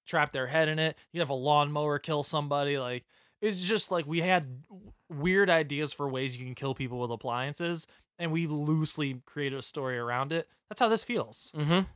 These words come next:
Speaker 1: They had some cool, they had, like, "Wouldn't it be cool if Superman was evil and he's just a shit kid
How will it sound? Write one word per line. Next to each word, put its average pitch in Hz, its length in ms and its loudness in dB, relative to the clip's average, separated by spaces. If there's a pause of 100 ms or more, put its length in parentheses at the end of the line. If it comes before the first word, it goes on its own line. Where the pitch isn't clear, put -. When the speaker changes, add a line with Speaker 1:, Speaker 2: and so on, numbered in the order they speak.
(140)
Speaker 1:
They 151 140 -2
had 175 200 -2
some 175 140 -2
cool, 190 420 2
they 143 120 -4
had, 151 220 0
like, 131 240 -4
"Wouldn't 208 340 2
it 202 100 0
be 185 140 -4
cool 160 300 2
if 143 80 -2
Superman 131 600 -4
was 123 380 -6
evil 123 560 -4 (120)
and 120 140 -10
he's 120 160 -8
just 123 200 -6
a 117 40 -10
shit - 380 -4
kid 123 400 -2